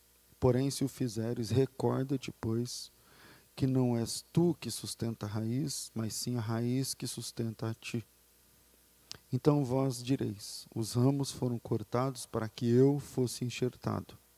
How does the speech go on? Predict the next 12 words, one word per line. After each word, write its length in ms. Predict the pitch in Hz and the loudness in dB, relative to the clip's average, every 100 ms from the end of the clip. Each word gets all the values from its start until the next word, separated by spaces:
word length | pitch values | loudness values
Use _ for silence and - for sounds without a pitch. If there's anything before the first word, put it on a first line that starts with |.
| _ _ _ - _ - - - _ - | _ _ _ -20 _ -20 -20 -20 _ -4
É 80 | 135 | 0
verdade. 720 | 160 151 131 98 - - - _ _ _ _ _ - | 0 2 2 0 -4 -14 -18 _ _ _ _ _ -2
Entretanto, 640 | 117 123 120 - 143 143 | 0 2 2 4 2 4
eles 180 | 135 120 | 0 0
foram 380 | - 127 127 127 | -2 0 0 0
podados 960 | - 135 123 127 131 143 151 - - - _ _ _ _ _ - _ _ _ _ _ _ _ _ - | 6 6 6 2 0 -2 -8 -10 -18 -20 _ _ _ _ _ -20 _ _ _ _ _ _ _ _ 4
por 160 | 147 | 6
causa 280 | 120 135 123 | 6 4 4
da, 100 | 139 127 - - | 0 0 -4 -2
da 160 | 127 | 2
incredulidade 880 | 135 131 139 127 143 147 131 139 117 | 2 2 2 4 2 2 2 2 0
deles. 600 | 101 104 95 82 - - | 0 -2 -4 -10 -12 -16